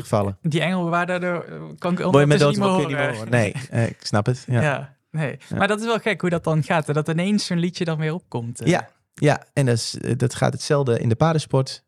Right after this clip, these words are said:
Speaker 1: Is allemaal eigenlijk hetzelfde. Dus morgen zeggen we van, eh, hè, "Ankie hebben we nu heel lang niet gezien."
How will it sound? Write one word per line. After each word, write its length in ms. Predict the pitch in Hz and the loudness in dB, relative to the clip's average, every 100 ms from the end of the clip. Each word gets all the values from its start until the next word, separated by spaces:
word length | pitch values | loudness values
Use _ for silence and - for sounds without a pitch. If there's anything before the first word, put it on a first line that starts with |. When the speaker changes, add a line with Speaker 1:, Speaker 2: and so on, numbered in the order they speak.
| _ | _
Speaker 1:
Is 120 | 120 | -2
allemaal 200 | - 123 | 2 2
eigenlijk 280 | 90 107 113 | 2 0 -2
hetzelfde. 480 | 113 - 98 104 110 _ - | -4 -2 0 0 -2 _ -2
Dus 380 | 113 107 - - - - _ | 2 2 -2 -10 -18 -20 _
morgen 420 | - 131 131 120 | 2 4 4 2
zeggen 320 | 113 117 113 110 | 2 2 2 2
we 140 | 104 | 2
van, 300 | 107 104 101 | 2 0 2
eh, 220 | 101 95 98 _ _ _ _ | 2 2 0 _ _ _ _
hè, 240 | - 127 131 | 4 4 6
"Ankie 280 | 127 123 123 | 2 4 4
hebben 160 | 104 | 4
we 60 | 107 | 6
nu 60 | 117 | 6
heel 100 | 131 | 4
lang 120 | 113 | 2
niet 140 | 113 | 0
gezien." 380 | 113 123 131 131 | 0 0 0 0